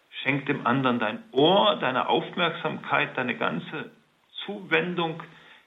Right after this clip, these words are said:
dass du erst einmal wahrnimmst, was braucht der andere. Und so bitten wir dich, dass du uns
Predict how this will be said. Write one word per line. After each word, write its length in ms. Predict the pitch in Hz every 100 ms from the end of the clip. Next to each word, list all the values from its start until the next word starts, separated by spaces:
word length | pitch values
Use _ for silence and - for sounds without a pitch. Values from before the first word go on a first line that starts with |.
| _ _
dass 120 | 139 -
du 300 | 143 135 120 - - _ _ _ _ -
erst 180 | 147 147
einmal 300 | 143 139 117
wahrnimmst, 600 | 117 175 185 180 - -
was 180 | 151 -
braucht 420 | - 208 - -
der 140 | 170
andere. 500 | - 165 165 156 151 151 - _ _ _ _ _ _ -
Und 100 | 127
so 80 | 131
bitten 340 | 175 175 170
wir 140 | 143
dich, 240 | 131 156 -
dass 140 | 143 - - - - -
du 100 | 147
uns 300 | - 160 185